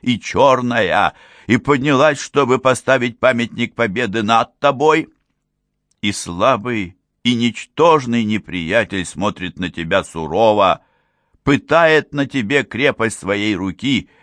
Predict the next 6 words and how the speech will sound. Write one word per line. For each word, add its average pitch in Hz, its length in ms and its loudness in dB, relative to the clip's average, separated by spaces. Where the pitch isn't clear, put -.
и 110 100 2
хочет 120 460 0
нажить 95 480 -2
себе 85 480 0
славное 80 720 -2
имя. 82 420 -4